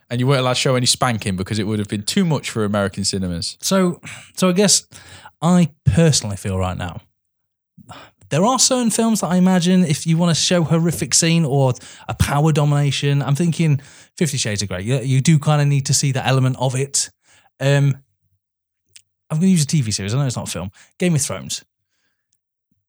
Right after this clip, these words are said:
Speaker 2: Did we as an audience need to see, like, the first episode, Daenerys Targaryen is having sex with Jason Momoa? It's rough, it's violent, but she uses sex as a weapon. In the next episode, she turns it so it's more loving, less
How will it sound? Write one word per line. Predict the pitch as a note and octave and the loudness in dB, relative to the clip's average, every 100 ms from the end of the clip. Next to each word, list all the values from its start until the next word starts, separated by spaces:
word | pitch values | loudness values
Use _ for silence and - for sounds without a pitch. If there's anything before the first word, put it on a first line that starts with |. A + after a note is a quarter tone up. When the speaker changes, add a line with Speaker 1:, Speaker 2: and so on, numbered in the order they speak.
| _ _ - | _ _ -4
Speaker 2:
Did | A3 F#3+ | -2 0
we | B3 A3+ | 0 0
as | G#3+ | 2
an | F3+ | 2
audience | F#3 D#3+ C#3+ | 2 2 0
need | D3 D#3 D3+ | 2 2 2
to | C#3+ | 0
see, | D#3+ D#3+ | 2 0
like, | C#3+ C3 A#2+ G#2+ - - | 0 0 0 -4 -8 -8
the | C3+ | -2
first | G3 E3+ D3 | 0 2 0
episode, | C3 - A2 G#2 F#2+ - | -2 -4 -4 -4 -6 -8
Daenerys | A2+ A#2+ A2+ | -4 -2 -2
Targaryen | A2 G#2 G#2 G2+ | -4 -4 -4 -4
is | |
having | G#2 G2+ | -4 -6
sex | G2+ G2+ | -6 -8
with | G2+ | -8
Jason | G2 F#2 - G2+ | -6 -6 -6 -4
Momoa? | G2+ G2+ G2+ F#2 - _ - | -4 -4 -6 -10 -16 _ -6
It's | B2 C3+ | -4 -4
rough, | A#2+ B2+ - - | -2 -2 -4 -12
it's | - | -12
violent, | A#2 A2 F#2+ | -8 -8 -6
but | C#3 | -4
she | F#3+ | 0
uses | G#3 A3 G3+ | 0 0 0
sex | F#3 D#3+ | -2 -2
as | D#3 | 0
a | D3 | 0
weapon. | G3 - - _ _ _ - - | -2 -4 -16 _ _ _ -20 -6
In | D#3+ | 0
the | D#3+ | 2
next | E3+ - C#3 | 2 0 -4
episode, | A2+ A2 - | -4 -6 -6
she | A#2 | -6
turns | C#3 B2+ | -6 -4
it | A#2 | -4
so | B2+ | -6
it's | A#2+ | -4
more | B2 | -4
loving, | B2 F3+ D3+ G2 G2 - - - - - | -2 -2 -2 -6 -8 -14 -20 -20 -12 -2
less | C#3+ D3 - - | 0 2 0 -2